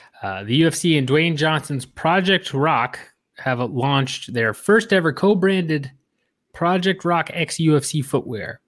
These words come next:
built for those who walk the walk. If you can't tell, I'm reading directly from a U F C, uh, website P R release. Uh, so some quotes from this. Uh, U F C's world premiere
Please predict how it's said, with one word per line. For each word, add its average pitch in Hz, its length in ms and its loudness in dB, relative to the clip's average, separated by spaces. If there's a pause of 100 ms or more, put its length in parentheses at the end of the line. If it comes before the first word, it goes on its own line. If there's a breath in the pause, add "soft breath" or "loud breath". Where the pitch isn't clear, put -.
built 151 280 0
for 156 160 0
those 151 420 4
who 123 120 2
walk 117 360 2
the 135 80 2
walk. 110 280 0
If - 80 -20
you - 100 -20
can't 170 300 0
tell, 156 180 4
I'm 139 220 2
reading 135 420 2
directly 131 460 2
from 127 180 0
a 120 40 4
U 123 180 4
F 113 180 -4
C, 117 480 -4 (460 loud breath)
uh, 117 80 0
website 113 480 -2
P 127 160 0
R 117 180 0
release. 110 540 -4 (480 loud breath)
Uh, 90 320 -14
so 117 440 -2
some 120 240 -6
quotes 175 300 2
from 147 160 -2
this. 139 540 0 (500 soft breath)
Uh, 107 520 -6 (460)
U 165 120 4
F 160 60 0
C's 147 340 2
world 151 280 2
premiere 135 540 2